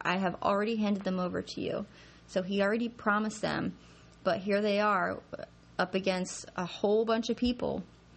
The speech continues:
And, um, sometimes the way that the Lord would fight the enemy is he would just throw them into a confusion, and that's how the Israelites would win.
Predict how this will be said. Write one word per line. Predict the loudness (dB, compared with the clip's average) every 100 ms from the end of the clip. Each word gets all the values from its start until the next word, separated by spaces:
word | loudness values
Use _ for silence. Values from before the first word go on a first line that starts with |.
| -20 -20 -20 -20 -6
And, | -2 0 0 0
um, | 0 0 0 -2 -6 -20 -20 -20 -20 -20 -2
sometimes | 0 2 0 0 0 -4 -2
the | 2
way | 4 4
that | 2 0
the | 2
Lord | 2 2
would | 0
fight | 0 0 2
the | 0
enemy | 2 2 2
is | 2 0 0
he | 0
would | 2 0
just | -2 0
throw | 2 2
them | 0
into | 0 0
a | 0
confusion, | -2 -2 0 0 0 0
and | 2
that's | 2 2
how | 0
the | 2
Israelites | 0 0 0 0
would | -2
win. | 0 -2